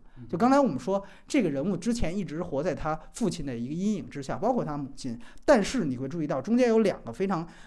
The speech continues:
Speaker 2: 呃，其实有一些影响节奏的情节，就是交代她的父亲跟母亲，应该是母亲和父亲的相继离世。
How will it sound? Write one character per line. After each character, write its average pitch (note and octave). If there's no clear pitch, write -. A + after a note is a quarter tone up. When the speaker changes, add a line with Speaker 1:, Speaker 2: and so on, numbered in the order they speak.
Speaker 2:
呃， B2+
其 -
实 A#3+
有 E3+
一 -
些 G3
影 E3+
响 C#3+
节 A#2+
奏 F3
的 C3+
情 B2+
节， A2+
就 C#4+
是 D3
交 G#3
代 D#3
她 D3
的 C#3
父 E3
亲 D3
跟 D3+
母 E3+
亲， E3+
应 A#3
该 D4
是 C4
母 E3
亲 C#3+
和 C#3+
父 F4+
亲 A#2
的 G2+
相 D#3
继 A#2+
离 C3+
世。 C3+